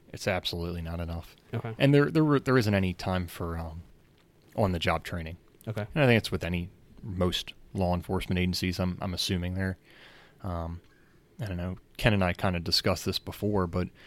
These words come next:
Speaker 1: it just comes down to, uh, money and the amount of people they have.
Speaker 2: Mm-hmm.
Speaker 1: Um,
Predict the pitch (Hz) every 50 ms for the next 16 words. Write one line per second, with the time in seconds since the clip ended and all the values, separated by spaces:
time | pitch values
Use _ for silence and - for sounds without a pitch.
0 | - - - - - - _ - 117 - - 113 - - - 104 98 - - 101
1 | 101 104 104 - - 107 101 95 95 92 90 92 - - - - _ _ _ _
2 | _ _ _ _ _ _ _ _ _ - - 117 92 87 87 85 87 92 95 104
3 | 110 127 143 143 - - - 104 95 92 90 85 90 98 107 104 - - 135 143
4 | - 92 82 - - 98 90 92 90 90 87 87 - - _ _ - - - 143
5 | 123 120 117 110 - - 95 90 87 87 87 85